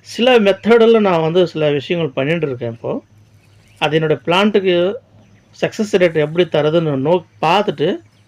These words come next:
then I will reveal for the all those things what I have done.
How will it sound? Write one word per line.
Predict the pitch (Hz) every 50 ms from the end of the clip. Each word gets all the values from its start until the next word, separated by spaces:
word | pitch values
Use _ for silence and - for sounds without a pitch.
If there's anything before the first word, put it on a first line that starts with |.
| _ _ _ _ _ _ _ _
then | - 139 156 175 196 196
I | 175 156 151 151 160
will | 160 160 151 139
reveal | 135 143 156 175 214 233 240 214 180
for | - - 156 151 147 143
the | 147 135
all | 127 135 147 156 151
those | 160 160 139 123 -
things | - 156 165 156 -
what | - 135 139 143 156 165 -
I | 156 135
have | 131 135 135 127 127
done. | 131 135 127 131 123 117